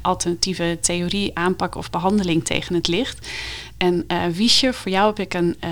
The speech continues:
stelling opgezocht naar aanleiding van een uitspraak van onze Vlaamse collega Bart de Stroper. Eh, die zei in een interview met The Guardian,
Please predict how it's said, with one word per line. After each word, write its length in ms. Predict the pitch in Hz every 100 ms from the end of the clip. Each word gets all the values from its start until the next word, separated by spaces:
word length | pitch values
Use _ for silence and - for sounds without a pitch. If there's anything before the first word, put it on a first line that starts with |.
| 165
stelling 440 | - - 254 247
opgezocht 560 | 175 - - 214 - 185
naar 140 | 180
aanleiding 480 | 190 190 180 180 175
van 140 | -
een 140 | 175 -
uitspraak 480 | 185 - 180 175
van 140 | - -
onze 280 | 185 175 165
Vlaamse 500 | - 185 190 - 180
collega 400 | 180 175 170 170
Bart 260 | 180 175
de 60 | 175
Stroper. 600 | - - 185 240 311 339 - - - - -
Eh, 100 | - 185
die 160 | 180 185
zei 400 | 185 190 202 -
in 180 | 190 190
een 140 | 175
interview 440 | 214 226 - 190
met 160 | 180 175
The 80 | 175
Guardian, 600 | 175 185 220 214 202 196